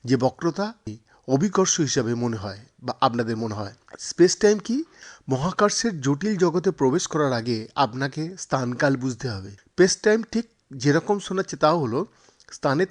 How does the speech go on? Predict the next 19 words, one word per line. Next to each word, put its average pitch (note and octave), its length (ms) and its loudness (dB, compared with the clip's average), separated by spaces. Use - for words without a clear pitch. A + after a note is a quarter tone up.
তিনটি C#3+ 260 2
মাত্রা, A2+ 400 -6
দৈর্ঘ্য, C#3+ 460 0
প্রস্থ C3+ 420 -4
এবং C3 240 2
উচ্চতা। A2+ 440 -6
চতুর্থ A#3 420 0
মাত্রার A3+ 560 -2
সাথে E3+ 220 0
মিলিত C#3 360 0
সময়। G#2+ 480 -4
কিছু F3+ 200 -4
সময় G#3+ 320 -2
উজ্জ্বল C#3+ 420 2
গণিত C3+ 320 0
ব্যবহার A#2+ 260 0
করে। C3 300 -8
আইনস্টাইন F3 520 0
প্রথম C#3+ 280 0